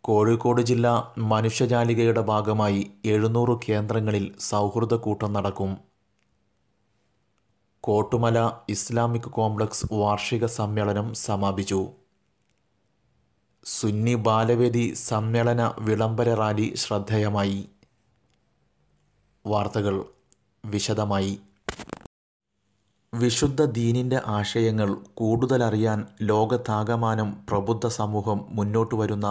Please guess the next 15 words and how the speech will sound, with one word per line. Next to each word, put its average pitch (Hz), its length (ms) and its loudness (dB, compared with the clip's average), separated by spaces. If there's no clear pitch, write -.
പുതിയ 107 400 0
കാലത്ത് 98 460 0
അവരെ 135 400 6
വഴി 113 300 4
നടത്തുന്നതിന് 120 640 2
മതത്തിൻ്റെ 123 600 2
അകസാരമറിഞ്ഞ 113 1000 0
പണ്ഡിതർ 104 500 -2
വളർന്നു 110 440 0
വരണമെന്ന് 101 540 0
സമസ്ത 139 560 2
കേരള 135 320 2
ജംഅയ്യത്തുൽ 117 760 2
ഉലമ 110 340 2
പ്രസിഡന്റ് 104 580 -2